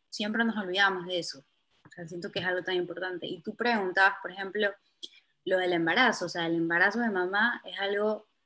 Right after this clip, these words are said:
tan importante. O sea, realmente nosotros nunca nos ponemos a pensar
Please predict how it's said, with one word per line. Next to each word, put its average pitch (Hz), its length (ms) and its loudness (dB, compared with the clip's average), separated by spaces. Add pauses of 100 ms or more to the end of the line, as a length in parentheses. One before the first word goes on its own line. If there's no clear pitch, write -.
(160)
tan 233 240 8
importante. 196 960 2
O 180 120 -10
sea, 175 260 -4
realmente 202 840 -2
nosotros 202 760 -2 (200)
nunca 226 260 4
nos 262 200 4
ponemos 190 400 0
a 202 100 2
pensar 180 600 6